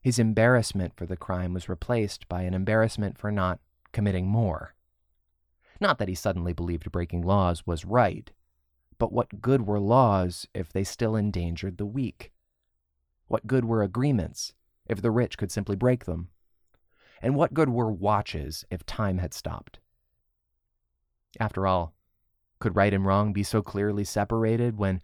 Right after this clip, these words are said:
living for the former had cost him so much living thus far? Even James Bond, who was considered heroic,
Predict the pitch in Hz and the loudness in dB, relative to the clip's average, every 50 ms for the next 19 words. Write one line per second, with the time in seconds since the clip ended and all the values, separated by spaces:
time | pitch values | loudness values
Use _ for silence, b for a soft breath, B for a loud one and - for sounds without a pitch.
0 | b b b b b 101 113 117 113 110 113 107 110 110 107 - 113 104 98 - | b b b b b 2 2 4 4 4 2 2 2 0 0 -2 -2 -2 -2 -2
1 | - 104 101 101 104 110 107 107 104 95 104 92 - - - 98 107 113 - - | 0 0 0 2 2 0 0 -2 -2 -4 -6 -6 -6 -4 -2 -2 -2 -2 -4 -6
2 | 104 101 98 - - 104 104 110 101 98 - - - 101 104 107 104 104 107 107 | -6 -6 -6 -4 -2 -2 0 0 0 -2 -4 -6 -8 -4 -2 -2 0 0 -2 0
3 | 104 104 101 101 - - - 101 101 98 98 104 104 - _ _ _ _ _ _ | 0 -2 -2 -4 -6 -6 -4 -2 -2 -2 -2 -6 -8 -14 _ _ _ _ _ _
4 | _ _ _ _ _ _ _ _ _ _ _ _ _ _ _ _ _ 131 135 131 | _ _ _ _ _ _ _ _ _ _ _ _ _ _ _ _ _ -2 0 0
5 | 139 131 147 139 139 123 104 101 123 135 143 131 110 92 82 B B B B B | 2 2 2 2 2 2 2 2 2 4 4 2 2 -2 -4 B B B B B
6 | 135 139 143 - - 135 135 - - 160 147 131 110 98 101 101 107 147 196 147 | 0 0 0 -2 -4 -6 -6 -4 -2 0 2 2 0 0 -4 0 4 4 4 4
7 | 87 67 62 - - - | 2 -2 -6 -10 -16 -20